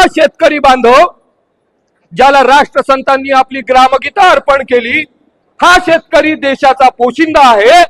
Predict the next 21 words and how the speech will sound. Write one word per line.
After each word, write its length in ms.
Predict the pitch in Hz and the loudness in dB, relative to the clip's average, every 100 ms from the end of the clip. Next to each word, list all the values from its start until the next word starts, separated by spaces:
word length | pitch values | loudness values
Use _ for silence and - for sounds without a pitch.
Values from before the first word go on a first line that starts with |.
| _ _ _ _ _ - | _ _ _ _ _ -6
याच्या 340 | 254 285 285 269 | -2 -2 0 0
लाखो 400 | 247 254 247 359 | 2 0 2 2
आत्महत्या 720 | 359 311 - 294 277 - 269 | 4 2 0 -2 0 0 0
होत 320 | 226 247 247 | 2 2 2
आहे 280 | 214 262 359 359 _ _ _ - | 2 4 2 2 _ _ _ -6
आणि 420 | 233 294 302 311 311 | 0 2 0 -2 -4
माननीय 540 | 302 311 302 294 302 | -2 -2 -4 -6 -8
देवेंद्र 460 | 294 294 294 294 294 285 | -2 -2 -2 -2 -2 0
फडणवीस 400 | 285 277 285 277 | 0 -2 -6 -6
साहेब 640 | 277 269 302 330 _ - | 0 2 0 -2 _ -2
एकवीस 480 | 254 277 277 311 - | -2 -2 -6 -8 -6
लाखाच्या 580 | 254 233 233 262 285 302 277 | -2 -2 0 -2 -2 -2 -2
पलंगावर 580 | 254 262 330 339 339 392 | -2 -2 0 0 2 0
झोपत 500 | 220 196 240 262 247 | -4 -2 0 0 0
आहे. 280 | 240 202 220 220 _ _ - | 0 2 0 -2 _ _ -4
हे 80 | 247 | -2
कोणते 380 | 202 220 226 370 | -2 -4 -4 -2
देवेंद्रजी, 640 | 277 262 262 247 233 226 214 _ _ - | 0 0 0 0 -4 -4 -20 _ _ -4
हे 80 | 240 | -4
कोणतं 400 | 240 233 240 359 | 0 -2 0 -2
शासन, 480 | 294 262 262 247 | 2 0 2 0